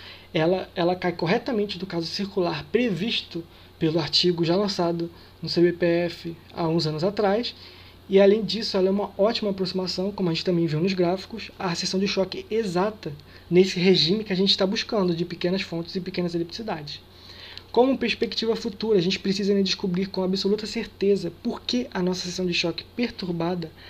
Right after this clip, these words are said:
não cai exatamente no caso infinitesimal previsto no meu último trabalho que eu fiz ano passado aqui no C B P F. Porque a gente, porque como eu falei, ela equivale à expressão que a gente obteve, mas para altos R T H.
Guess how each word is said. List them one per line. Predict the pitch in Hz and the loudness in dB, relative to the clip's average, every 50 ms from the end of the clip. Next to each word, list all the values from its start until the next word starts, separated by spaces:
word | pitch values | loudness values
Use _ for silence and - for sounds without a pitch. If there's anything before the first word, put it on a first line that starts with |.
| - - | -8 -4
não | - 180 208 240 277 277 | 0 0 2 2 0 -2
cai | 269 - - 220 214 190 - | -4 -6 -4 -4 -2 -2 0
exatamente | - 208 190 190 196 196 208 190 185 196 190 208 | 2 2 4 4 2 2 2 2 2 2 0 -2
no | 208 196 | -2 -2
caso | - 180 170 175 | -2 -2 0 0
infinitesimal | 202 196 190 - 202 196 196 196 196 190 196 196 170 160 160 185 - - - - - - | 0 -2 0 0 2 2 2 2 0 0 0 0 0 0 -2 -4 -8 -12 -18 -20 -8 -6
previsto | - 226 233 226 175 165 208 208 - - - 240 | -2 0 2 2 2 0 -2 -2 -2 -4 -6 -8
no | 226 214 220 220 | -6 -4 -4 -2
meu | 214 214 208 214 208 202 | -2 0 4 4 4 4
último | 196 202 - 226 220 | 2 0 -2 -4 -4
trabalho | - 220 220 196 185 175 175 190 196 - - - - - - - - - - - - - - - | -4 -4 -2 0 0 0 -2 -2 -6 -10 -14 -20 -20 -20 -20 -20 -20 -20 -20 -20 -20 -20 -10 -2
que | - 190 | 0 0
eu | 185 | 2
fiz | 185 - 190 165 | 2 0 2 2
ano | 185 185 180 | 4 2 2
passado | 190 202 196 - 190 180 175 | 2 0 0 0 0 0 0
aqui | 180 175 185 | -2 -2 -4
no | 185 | -4
C | 180 185 185 | 0 0 -2
B | 175 | 0
P | 175 240 | 0 -2
F. | 247 208 170 160 - - 170 - - - - - - - | -2 0 -2 -2 -6 -12 -18 -18 -20 -20 -20 -20 -18 -12
Porque | - 143 175 | -2 0 2
a | 156 | 2
gente, | 156 175 170 - - - - - | 2 2 0 0 -2 -4 -6 -12
porque | - 151 147 | -14 -10 -6
como | - 170 160 160 | -4 -2 -2 -2
eu | 151 | -2
falei, | - 208 196 175 170 196 - - - - - - | 0 2 2 4 2 2 0 -4 -12 -20 -8 0
ela | 180 170 175 | 4 4 4
equivale | 180 180 - 208 170 170 170 175 185 185 196 185 180 - - - - - - - | 4 4 2 0 2 2 2 2 4 2 2 0 -2 -6 -12 -20 -20 -20 -14 -10
à | - 160 151 151 151 156 - | -6 -6 -4 -4 -4 -6 -6
expressão | 151 143 - - 175 160 - 165 156 | -6 -6 -2 -2 -2 -2 -2 -4 -6
que | 165 | -6
a | 156 | -6
gente | 151 147 - | -4 -4 -4
obteve, | 165 170 190 185 - 180 190 202 208 | -4 -4 -4 0 2 2 2 2 0
mas | 202 196 196 196 | 0 0 0 0
para | - - 196 185 180 | 0 0 2 2 0
altos | - - 185 196 220 233 226 - 233 208 | 0 2 2 2 2 2 0 -2 -2 0
R | 214 202 196 202 | 0 0 0 0
T | 202 214 226 | 0 -2 -2
H. | 247 247 202 170 170 170 | -2 -2 -2 -4 -4 -6